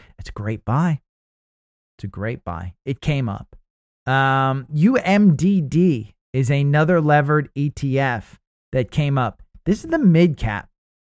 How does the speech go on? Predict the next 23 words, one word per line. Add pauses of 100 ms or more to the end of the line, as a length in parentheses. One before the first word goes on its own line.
(120)
And
mid
caps,
if
you
can
see, (540)
they've
been
underperforming. (400)
I
mean,
that's
just
since
March. (360)
It
went,
this
is
a,
um,
uh,